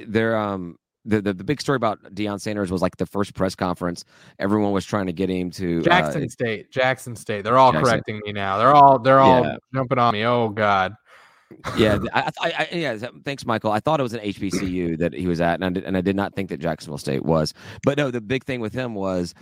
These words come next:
Speaker 1: the very first press conference. Everyone's like, you know, you know, "Deion, Deion, Deion," to ask him a question, and he walked out because they wouldn't call him coach. He's Coach
Speaker 2: Oh.
Speaker 1: Sanders. He's not Deion.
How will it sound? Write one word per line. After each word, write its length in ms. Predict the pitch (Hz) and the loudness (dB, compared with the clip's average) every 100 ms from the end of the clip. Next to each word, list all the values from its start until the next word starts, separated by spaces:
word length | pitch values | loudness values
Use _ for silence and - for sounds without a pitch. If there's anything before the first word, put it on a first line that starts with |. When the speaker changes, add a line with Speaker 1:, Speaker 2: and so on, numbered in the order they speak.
| - - | -20 -6
Speaker 1:
the 80 | 104 | 2
very 160 | 107 113 | 2 2
first 240 | 120 113 | -2 -4
press 180 | 110 107 | -4 -4
conference. 400 | - 92 92 92 | -4 -6 -6 -8
Everyone's 280 | 95 98 95 | -6 -4 -4
like, 140 | 87 - | -6 -4
you 120 | 82 | -2
know, 200 | 80 - 64 | -2 -2 -2
you 100 | 73 | -2
know, 80 | |
"Deion, 560 | - 98 165 165 143 131 | -2 -2 0 0 -2 -6
Deion, 380 | 170 165 139 131 | -4 -4 -4 -4
Deion," 340 | 160 147 117 | -4 -2 -2
to 60 | 92 | -2
ask 160 | 92 | -2
him 80 | 95 | -4
a 40 | 90 | -4
question, 560 | 95 95 - 120 117 | -2 -2 -2 -4 -4
and 120 | - 98 | -4 -4
he 80 | |
walked 340 | 90 95 98 - | 0 0 0 -2
out 220 | 90 82 | -4 -4
because 240 | 78 87 | -6 -6
they 80 | 78 | -6
wouldn't 240 | 80 71 71 | -6 -6 -2
call 140 | 82 | -2
him 100 | 69 | -2
coach. 400 | - 67 - - _ _ _ _ _ _ _ _ _ _ _ _ _ _ _ _ | -4 -6 -6 -16 _ _ _ _ _ _ _ _ _ _ _ _ _ _ _ _
He's 160 | 98 - | -6 0
Coach 220 | 117 98 | 0 2
Speaker 2:
Oh. 40 | |
Speaker 1:
Sanders. 420 | 170 92 78 69 - - | -2 -2 -4 -8 -10 -12
He's 140 | 98 | -6
not 160 | 95 80 | -6 -4
Deion. 400 | 87 73 64 | -6 -6 -8